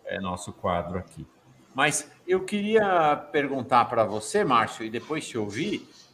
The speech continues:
é, Marise, você tem uma trajetória de pesquisa, imagino que também de diálogo com a Marise, de estudo das sociedades indígenas. Eu queria conversar muito contigo, hoje não vai dar tempo,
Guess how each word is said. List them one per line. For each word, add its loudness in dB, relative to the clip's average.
é, -2
Marise, -2
você 0
tem 0
uma 2
trajetória 0
de -12
pesquisa, -6
imagino -4
que -16
também -8
de -14
diálogo 2
com 4
a 0
Marise, -2
de -2
estudo 0
das 4
sociedades 4
indígenas. -6
Eu 2
queria 6
conversar 6
muito 0
contigo, -4
hoje 0
não 0
vai 10
dar 4
tempo, 0